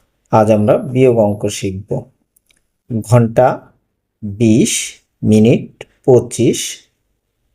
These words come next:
ঘন্টা পাঁচ, মিনিট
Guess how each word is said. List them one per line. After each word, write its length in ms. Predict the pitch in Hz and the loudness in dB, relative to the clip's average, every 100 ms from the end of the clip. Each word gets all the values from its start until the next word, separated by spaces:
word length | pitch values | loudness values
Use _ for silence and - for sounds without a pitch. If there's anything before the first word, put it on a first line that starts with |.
| _ _ _ _ _ _ _ | _ _ _ _ _ _ _
ঘন্টা 460 | 117 107 113 107 120 - - | -2 2 2 2 -2 -2 -2
পাঁচ, 340 | 117 131 - - - _ _ 113 | 0 0 -2 -12 -16 _ _ -6
মিনিট 500 | 107 101 120 - | -2 2 2 0